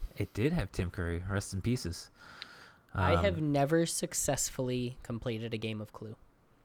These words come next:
Speaker 1: Really?
Speaker 2: In my life. Yeah. I've played offshoots, like, Clue, the games that just steal Clue's formula.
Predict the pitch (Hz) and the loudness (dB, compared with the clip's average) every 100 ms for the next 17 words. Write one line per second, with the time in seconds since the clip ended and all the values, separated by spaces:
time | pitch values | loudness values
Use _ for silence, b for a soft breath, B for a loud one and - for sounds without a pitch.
0 | - - _ _ - _ - 233 269 101 | -12 -12 _ _ -20 _ 6 8 10 10
1 | 87 85 147 156 160 143 135 113 110 - | 8 4 2 2 4 2 2 0 -4 -10
2 | - - 127 - - 165 - 196 185 170 | -16 -10 -8 2 8 8 10 10 10 10
3 | 143 165 170 - 240 - 147 - - 160 | 12 12 12 4 2 4 2 2 0 2
4 | 143 165 143 143 135 143 127 - - 127 | 2 0 8 8 8 6 6 2 2 6
5 | 123 - 120 113 - 110 127 156 185 | 4 4 0 0 -2 -2 0 0 0